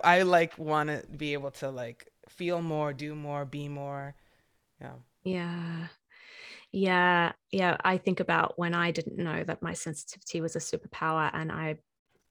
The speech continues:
Speaker 2: turned that into projective aggression.
Speaker 1: Right.
Speaker 2: You know, trying to protect myself from everyone and everything and going out guns a-blazing and just, you know, telling everyone what I want and demanding and,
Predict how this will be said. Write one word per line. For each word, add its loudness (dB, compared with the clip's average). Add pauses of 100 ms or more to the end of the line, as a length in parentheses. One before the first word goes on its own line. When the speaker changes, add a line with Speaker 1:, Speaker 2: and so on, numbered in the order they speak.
(280)
Speaker 2:
turned -2
that 0
into -4
projective -2 (440)
aggression. -2 (300)
Speaker 1:
Right. -14 (160)
Speaker 2:
You -2
know, 0
trying 2
to 4
protect 2
myself 4
from 0
everyone 8
and 2
everything 4
and 0 (440)
going 8
out 2
guns 6
a-blazing 4
and 0
just, -6
you 4
know, 2
telling 10
everyone 2
what 0
I -2
want -4
and -4
demanding 8
and, -4